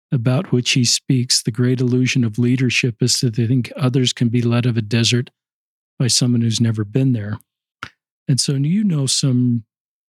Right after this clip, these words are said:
brutal deserts, and you've shared them on this podcast and in the book, and, and the principles that you share help all of us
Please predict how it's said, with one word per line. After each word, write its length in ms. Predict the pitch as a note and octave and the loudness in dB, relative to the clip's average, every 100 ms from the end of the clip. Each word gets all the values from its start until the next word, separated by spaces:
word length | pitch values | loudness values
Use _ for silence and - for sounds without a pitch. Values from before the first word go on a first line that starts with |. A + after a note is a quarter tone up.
| _ - | _ -2
brutal 280 | D3+ D3 A#2 | 0 0 0
deserts, 680 | B2+ C3 A#2 G#2 - - - - | 0 0 -2 -2 -2 -2 -2 -2
and 220 | A#2+ B2 | 0 2
you've 140 | C3 | 2
shared 320 | - D3 C3+ A#2+ | 2 0 0 0
them 220 | B2 A#2+ | 0 2
on 80 | A#2 | 2
this 160 | A2+ | 0
podcast 640 | - C3 A2+ - C3 - B2 | 0 0 0 -2 0 0 0
and 80 | |
in 60 | A#2+ | 0
the 60 | A2+ | 0
book, 360 | A#2+ A#2+ - | 0 -2 0
and, 220 | A2+ A2 - _ _ - - _ _ _ - | 0 0 -2 _ _ -20 -20 _ _ _ -4
and 140 | D3+ B2 | 0 0
the 60 | |
principles 640 | - G3 G#3+ - D3+ B2 | 0 0 2 0 0 0
that 160 | - F3 | -2 0
you 100 | C3 | 2
share 580 | - - A#2+ A#2+ B2 A2+ - | 2 0 2 2 2 0 0
help 240 | - C#3 - | 2 0 0
all 260 | D3+ C3+ D3+ | -4 0 2
of 120 | A2+ | 0
us 340 | A2 - - | -2 0 0